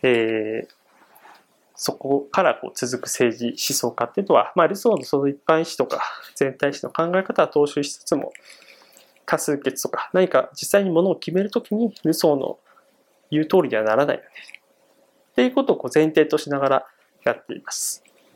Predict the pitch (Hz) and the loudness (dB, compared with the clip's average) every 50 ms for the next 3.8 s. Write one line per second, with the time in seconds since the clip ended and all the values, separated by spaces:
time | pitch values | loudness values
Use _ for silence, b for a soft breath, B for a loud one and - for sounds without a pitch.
0 | - - - 254 214 160 165 - - 220 220 - - 226 208 - - - - - | -6 2 4 4 6 4 4 2 0 0 0 2 4 6 6 6 4 0 -2 0
1 | 170 190 190 - 226 214 185 - - - - - - - - 214 214 220 208 240 | 0 0 2 2 2 2 2 2 2 0 0 -2 -4 -2 -2 0 0 0 -2 -2
2 | 247 - - 262 208 185 - 185 185 190 196 202 - - - - - - 165 160 | -2 0 2 2 2 4 2 2 2 2 -2 -2 -4 -4 -6 -4 2 2 2 2
3 | - - - 190 185 185 - 196 196 190 196 202 - 226 180 - | 2 -2 -2 -2 -2 0 0 0 0 0 0 2 4 4 4 4